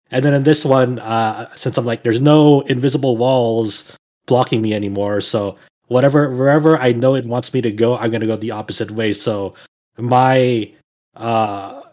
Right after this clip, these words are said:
experience early on was, like, I went a certain path. I won't spoil whi-, which path, but, uh, the, my first boss was a, a boss, like, the, their first name is Leonine,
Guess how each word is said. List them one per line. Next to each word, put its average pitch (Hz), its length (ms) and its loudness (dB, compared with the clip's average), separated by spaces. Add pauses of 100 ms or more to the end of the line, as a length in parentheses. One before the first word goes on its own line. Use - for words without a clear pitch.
(160)
experience 139 500 2
early 127 300 0
on 120 340 -4
was, 107 140 -4
like, 110 120 -6
I 127 120 -2
went 131 140 0
a - 20 0
certain 120 260 -4
path. 120 220 -2
I 123 60 -4
won't 110 240 -4
spoil 117 300 -2
whi-, 113 140 0
which 117 300 -8
path, 131 260 -2
but, 107 200 -4
uh, 101 320 -10 (440)
the, 131 160 -4
my 131 160 2
first 151 320 -8
boss 123 320 -2
was 117 180 -2
a, 107 220 -2
a 113 60 -6
boss, 117 480 -6
like, 101 220 -10
the, 107 120 -8
their 101 160 -10
first 113 240 -4
name 113 80 -4
is 95 120 -4
Leonine, 95 640 -4